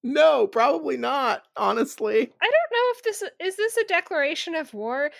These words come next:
Speaker 2: This chapter is called The Second War Begins. And I guess it could be, like, a metaphorical war, a war of ideas, perhaps.
Speaker 1: Mm.
Speaker 2: Um, but it's not like, uh, there is a, like, declaration of war happening.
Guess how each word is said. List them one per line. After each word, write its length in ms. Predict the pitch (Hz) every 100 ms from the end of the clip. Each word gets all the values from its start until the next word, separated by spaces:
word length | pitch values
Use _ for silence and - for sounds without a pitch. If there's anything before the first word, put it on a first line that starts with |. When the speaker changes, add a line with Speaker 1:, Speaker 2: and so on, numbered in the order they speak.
| -
Speaker 2:
This 140 | 330 -
chapter 280 | 415 427 494
is 100 | 453
called 240 | - 294 262
The 60 |
Second 440 | - 277 269 233 226
War 200 | 233 220
Begins. 720 | 214 190 175 175 175 170 - _ _ _ _ _
And 160 | 285 320 - -
I 120 | 330
guess 240 | 466 494 508
it 100 | -
could 140 | 294
be, 80 | 262
like, 160 | 240 220
a 60 |
metaphorical 800 | 214 220 214 - 180 185 185 151
war, 400 | - 120 95 196 - -
a 80 | 226
war 260 | 240 285
of 100 | 294
ideas, 560 | 220 202 196 175 165 196
perhaps. 760 | - 196 190 165 - - - - -
Speaker 1:
Mm. 240 | 151 143
Speaker 2:
Um, 360 | 175 226 208 - -
but 240 | 247 294 311
it's 200 | 320 320
not 220 | 359 381
like, 240 | 427 403
uh, 60 | 302 - 101
there 220 | 254 247
is 100 | 247
a, 200 | 226 202 _ _
like, 300 | 233 175 165 _ _ _ _ 214
declaration 760 | 254 233 214 196 226 - 220
of 160 | 185 185
war 440 | 202 339 240 156
happening. 840 | 185 143 - - 87 117 165 247